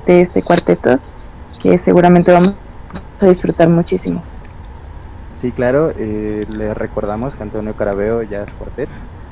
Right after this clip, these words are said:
Speaker 2: va a estar en Raíces Centro Cultural, va a hacer, este, presentación tanto de forma virtual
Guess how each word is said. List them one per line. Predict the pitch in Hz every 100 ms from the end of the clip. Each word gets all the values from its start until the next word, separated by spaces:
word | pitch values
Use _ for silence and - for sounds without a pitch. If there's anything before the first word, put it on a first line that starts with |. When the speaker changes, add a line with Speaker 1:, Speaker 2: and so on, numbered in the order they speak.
| -
Speaker 2:
va | 107
a |
estar | 101 - 107 104 104
en | 104 101 98 101 104
Raíces | 104 104 110 107
Centro | 107 110
Cultural, | 120 120 123 101 - - - -
va | 107 107
a |
hacer, | 104 107 101
este, | 104 98 - 101 98
presentación | 107 - 101 - 101 - 107 104 104 -
tanto | 104 95 101 98
de | 98
forma | - 101 104 104 98 92 - - - -
virtual | 98 - 120 135